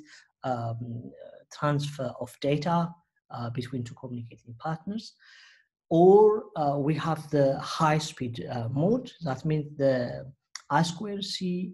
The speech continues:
supports byte by byte, uh,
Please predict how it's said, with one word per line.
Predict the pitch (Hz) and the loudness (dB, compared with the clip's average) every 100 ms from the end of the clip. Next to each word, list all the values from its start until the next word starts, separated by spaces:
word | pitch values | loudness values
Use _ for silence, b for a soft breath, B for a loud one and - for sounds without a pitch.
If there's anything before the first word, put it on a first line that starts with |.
| - | -12
supports | - - 139 - - 175 175 175 175 175 B B B - 120 | -16 -10 -10 -8 -2 0 0 -4 -4 -4 B B B -16 -4
byte | 143 156 185 180 | 0 2 0 -2
by | 139 135 127 117 - | -2 -2 -2 -6 0
byte, | 143 147 147 147 - - _ | 2 2 0 -4 -12 -20 _
uh, | 139 127 | -10 -8